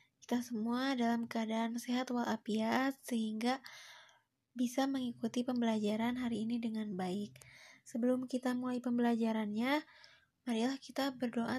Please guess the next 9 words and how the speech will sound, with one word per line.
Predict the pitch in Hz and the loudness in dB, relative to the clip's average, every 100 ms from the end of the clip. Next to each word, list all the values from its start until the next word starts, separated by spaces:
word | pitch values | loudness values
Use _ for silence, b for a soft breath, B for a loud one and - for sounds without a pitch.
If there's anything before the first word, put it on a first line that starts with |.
| 247 | -4
terlebih | 240 226 220 220 | -2 -2 -2 -2
dahulu. | 208 214 208 220 - B B B B | -2 -4 -4 -6 -10 B B B B
Berdoa | 247 220 214 247 | -2 0 0 0
dalam | 254 247 240 | 2 2 2
hati, | 233 226 - 240 269 - B B _ | 0 -2 2 2 2 -4 B B _
mulai. | 233 208 208 - - - _ _ _ _ _ _ _ _ _ _ _ - - _ 226 | -2 0 -2 -6 -20 -20 _ _ _ _ _ _ _ _ _ _ _ -20 -20 _ -2
Berdoa | 220 220 202 254 285 | 0 2 2 0 0
selesai. | 277 240 226 - 220 208 - _ _ _ _ _ _ _ _ _ _ _ _ _ _ _ _ _ - - B B B B | -2 -2 -2 0 0 0 -6 _ _ _ _ _ _ _ _ _ _ _ _ _ _ _ _ _ -20 -20 B B B B
Hari | 247 | 2